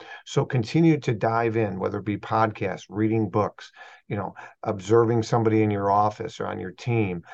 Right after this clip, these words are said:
on how they're doing it. And if you're more confident, you'll step out of your comfort zone. If you're more confident,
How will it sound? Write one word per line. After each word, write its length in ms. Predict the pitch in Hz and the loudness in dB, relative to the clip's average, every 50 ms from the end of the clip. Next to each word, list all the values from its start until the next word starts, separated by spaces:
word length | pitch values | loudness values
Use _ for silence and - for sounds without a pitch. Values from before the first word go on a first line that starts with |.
| - - - _ - | -20 -20 -18 _ -8
on 100 | 104 98 | -8 -6
how 240 | - 107 110 110 | -2 0 2 2
they're 160 | 104 104 101 92 | 2 0 -2 -2
doing 380 | 92 107 110 110 107 101 95 | 2 2 4 4 2 2 0
it. 140 | 90 90 87 | -4 -4 -6
And 320 | 95 98 104 - 110 107 - | -6 -6 -6 -6 -6 -8 -8
if 160 | 110 - - | -8 -6 -4
you're 120 | 120 123 | -2 -2
more 260 | 123 127 131 131 131 123 | 2 4 4 4 4 2
confident, 580 | - - 143 139 143 147 - - 110 104 101 | 0 0 2 2 2 2 0 -2 -4 -4 -4
you'll 100 | 110 110 | -6 -8
step 400 | 107 - - - - 120 113 - | -8 -8 -8 -2 0 0 0 0
out 100 | 113 107 | 0 -2
of 60 | 95 | -2
your 140 | 98 95 92 | -4 -8 -8
comfort 400 | - - 110 104 - - 92 85 | -6 -4 -4 -4 -4 -6 -8 -8
zone. 260 | 87 95 90 90 87 85 | -8 -10 -10 -10 -10 -12
If 140 | 87 - - | -12 -8 -4
you're 120 | 113 113 | 0 2
more 160 | 110 107 104 | 2 2 2
confident, 560 | - - - 127 127 120 - 117 107 101 101 | 0 -2 0 0 0 0 -2 -4 -6 -6 -6